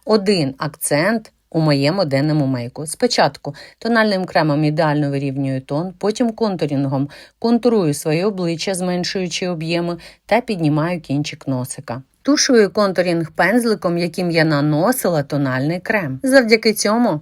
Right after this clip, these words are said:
контурінг буде виглядати, ну, дуже натурально. Консилер, він творить дива, він створює фотошоп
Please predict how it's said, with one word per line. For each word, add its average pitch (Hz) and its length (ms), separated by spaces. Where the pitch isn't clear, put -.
контурінг 185 520
буде 180 220
виглядати, 190 580
ну, 233 140
дуже 156 340
натурально. 143 680
Консилер, 202 840
він 220 280
творить 180 500
дива, 160 480
він 180 180
створює 202 480
фотошоп 220 840